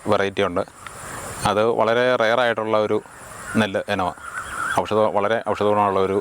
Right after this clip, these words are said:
ഇതാണ് രക്തശാലി. ഒരു മൂവായിരം വർഷത്തോളം പ-, പഴക്കമുള്ള ഒരു നാടൻ നെൽ-, നെൽവിത്ത് അത്. പണ്ട് രാജാക്കന്മാർക്ക് മാത്രമേ ഉപയോഗിക്കാൻ അനുവാദം ഉണ്ടായിരുന്നുള്ളൂ. അന്നേരം ആദിവാസികൾ ഇത്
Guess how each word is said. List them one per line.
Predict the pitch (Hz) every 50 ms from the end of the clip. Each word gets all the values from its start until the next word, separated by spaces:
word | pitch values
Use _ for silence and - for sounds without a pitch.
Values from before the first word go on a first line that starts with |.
| - - - -
ഇതാണ് | 85 98 92 90 92 90 90
രക്തശാലി. | - - 92 - 98 90 85 76 - - - - - 107
ഒരു | 110 104 101
മൂവായിരം | 101 107 117 120 127 135 131 120
വർഷത്തോളം | 107 - 107 107 110 110 110 107 95 98
പ-, | 92 - 95 101 101
പഴക്കമുള്ള | 98 98 - 113 110 101 98 98 101 - -
ഒരു | - 98 95 82 98
നാടൻ | 101 101 101 113 110 98 95
നെൽ-, | 95 95 - - - - 104
നെൽവിത്ത് | 98 92 95 98 - - 82 -
അത്. | - - - - - - - - - - -
പണ്ട് | 95 95 101 107 - - -
രാജാക്കന്മാർക്ക് | 101 98 98 98 - 117 113 113 113 113 113 113 107
മാത്രമേ | 101 101 107 107 104 98
ഉപയോഗിക്കാൻ | 98 98 98 95 101 104 101 104 104 - - - - - - 98
അനുവാദം | 95 92 95 104 104 98
ഉണ്ടായിരുന്നുള്ളൂ. | 92 90 90 90 87 87 85 87 - - - - - - - - - - - - - - - - - - 95
അന്നേരം | 95 92 92 95 101 - 92 98
ആദിവാസികൾ | 95 104 107 107 - - 110 107 107 - - 117
ഇത് | 104